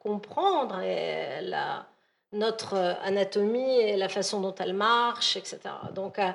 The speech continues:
là, on est en plein dans cette période-là où, en fait, il y a des hommes extraordinaires, parce qu'il y a des premiers chirurgiens, euh, absolument étonnants,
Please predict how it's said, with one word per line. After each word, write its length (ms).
là, 320
on 80
est 60
en 140
plein 260
dans 140
cette 240
période-là 760
où, 60
en 80
fait, 300
il 40
y 20
a 60
des 220
hommes 120
extraordinaires, 680
parce 160
qu'il 100
y 60
a 60
des 200
premiers 460
chirurgiens, 800
euh, 360
absolument 420
étonnants, 520